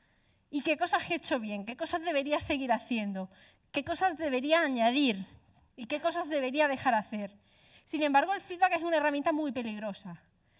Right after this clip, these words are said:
porque igual que cuando alguien hace una pregunta, sobre todo cuando alguien en internet da un mensaje,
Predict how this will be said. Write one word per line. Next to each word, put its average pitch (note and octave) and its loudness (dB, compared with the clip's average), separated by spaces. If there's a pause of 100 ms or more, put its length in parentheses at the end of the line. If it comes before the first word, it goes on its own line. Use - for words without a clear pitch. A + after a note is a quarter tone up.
(260)
porque C#4 2
igual C#4 2
que F4+ -8
cuando F4 2
alguien E4+ 0
hace D#4+ 0
una D4 2
pregunta, B3+ 2 (480)
sobre B3 -8
todo C#4+ 2
cuando C4+ 0
alguien D4+ 0
en D4 -2
internet B3+ -4 (540)
da C4+ 2
un C4 -2
mensaje, B3 -2